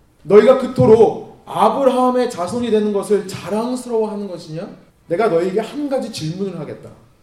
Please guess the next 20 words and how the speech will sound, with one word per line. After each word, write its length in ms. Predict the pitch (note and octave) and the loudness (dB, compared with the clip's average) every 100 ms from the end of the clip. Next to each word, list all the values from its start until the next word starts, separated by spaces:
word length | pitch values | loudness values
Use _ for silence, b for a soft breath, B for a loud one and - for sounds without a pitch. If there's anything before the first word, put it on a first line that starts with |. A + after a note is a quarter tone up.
| _ | _
그렇다면 420 | G3+ A3 A#3+ G#3 | 2 4 2 4
내 220 | F3+ B3 | 8 8
얘기를 260 | C4 B3+ B3+ | 8 2 2
좀 140 | A#3+ | 0
잘 220 | G3 F#3+ F3+ | 0 0 0
들어봐. 400 | D#3+ C3 A#2+ - - _ _ _ _ b b b b - | -2 -2 -8 -12 -20 _ _ _ _ b b b b -14
아브라함의 800 | D3+ G3+ C4+ C4+ C4 C4 C4 C4 | -2 0 2 4 4 4 2 2
후손이라고 680 | D4 C#4+ D#4+ D#4+ C#4 B3 A3 | -4 0 2 4 4 4 0
해서 680 | D#3+ D#3 G3+ F3 - - - _ _ _ _ | -2 -2 0 -2 -6 -14 -20 _ _ _ _
다 240 | - - G#3 | -20 -10 -6
하나님의 680 | A#3 - C#4 C4+ B3+ B3 G3+ | -6 -6 -6 -4 -4 -4 -6
백성이 380 | F#3 G#3 G3 D#3 | -8 -6 -6 -6
되는 240 | D3+ D3+ | -8 -6
것은 340 | C3+ D#3 D3 - - | -8 -10 -14 -16 -20
아니지 400 | C3+ D3+ D#3 E3+ | -10 -8 -8 -10
않았느냐?" 480 | B2+ B2 A#2 G2+ G2+ G2 _ _ _ _ _ | -10 -12 -12 -16 -18 -20 _ _ _ _ _
이 120 | D3 E3 | -6 -4
얘기를 260 | E3 D3 | -4 -6
하는 160 | C#3 C#3 | -10 -14
겁니다. 320 | A2+ F#2+ | -18 -18